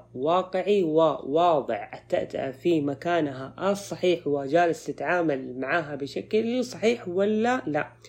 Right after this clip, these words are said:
المحور الثاني، مواجهتك ل-،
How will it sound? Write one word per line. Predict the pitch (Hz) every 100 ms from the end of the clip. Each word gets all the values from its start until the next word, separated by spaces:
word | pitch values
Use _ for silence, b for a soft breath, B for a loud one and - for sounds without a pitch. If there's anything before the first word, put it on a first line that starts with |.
| B B B B
المحور | 208 208 208 160 135 131 - 185
الثاني، | 190 190 208 220 233 277 269 B B B
مواجهتك | 170 185 185 180 185 208 156 - -
ل-، | 147 185 214 233 170